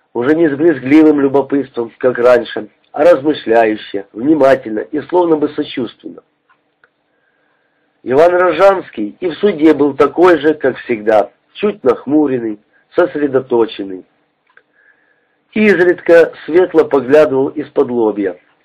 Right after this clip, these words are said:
а чаще словно бы смотрел в себя, в свои неторопливые мысли. Он рассказал о том, как мы вместе работали, обучали антифашистов.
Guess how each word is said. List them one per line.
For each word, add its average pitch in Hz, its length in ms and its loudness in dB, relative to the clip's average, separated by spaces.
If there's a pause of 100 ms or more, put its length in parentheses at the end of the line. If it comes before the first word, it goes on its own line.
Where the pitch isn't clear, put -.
(220)
а 147 160 2
чаще 180 540 0
словно 160 280 2
бы 156 140 0
смотрел 160 480 0
в 127 140 -10
себя, 143 500 0
в - 120 -20
свои 139 300 -2
неторопливые 113 800 -2
мысли. 98 400 -10 (1700)
Он 175 220 2
рассказал 180 560 2
о 180 80 2
том, 180 340 2 (480)
как 139 160 -2
мы 170 200 2
вместе 175 440 2
работали, 117 640 0 (200)
обучали 165 680 0
антифашистов. 131 960 -6